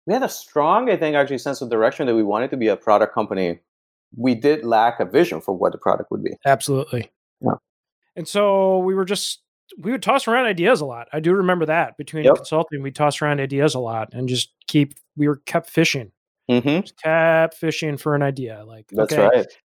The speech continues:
Speaker 2: at some point, we're gonna come up with a product idea and let's do it, but we just don't know what it is.
Speaker 1: Mm-hmm.
Speaker 2: Until one day there was an idea. Do you <laughs> wanna talk about how the,
Speaker 1: Mm-hmm.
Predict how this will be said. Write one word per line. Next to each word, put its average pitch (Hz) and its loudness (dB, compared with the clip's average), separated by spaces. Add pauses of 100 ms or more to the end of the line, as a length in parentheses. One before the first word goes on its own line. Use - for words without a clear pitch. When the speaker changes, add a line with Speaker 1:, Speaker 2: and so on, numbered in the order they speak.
Speaker 2:
at 139 -10
some 220 2
point, 170 0 (180)
we're 165 0
gonna 175 2
come 170 0
up 160 0
with 156 -4
a 156 0
product 147 0
idea 135 -4
and 131 -14
let's 151 -12
do 165 4
it, 120 -4 (140)
but 139 -10
we 151 2
just 147 -2
don't 139 -2
know 131 -2
what 120 0
it 107 -8
is. - -14 (180)
Speaker 1:
Mm-hmm. 113 0
Speaker 2:
Until 151 0 (640)
one 147 -2
day 139 2
there 123 -4
was 151 -2
an 110 -6
idea. 104 -8 (500)
Do 143 -14
you 147 -2
<laughs> 160 0
wanna 190 2
talk 147 -2
about 143 0
how 143 2
the, 131 -4 (320)
Speaker 1:
Mm-hmm. 98 0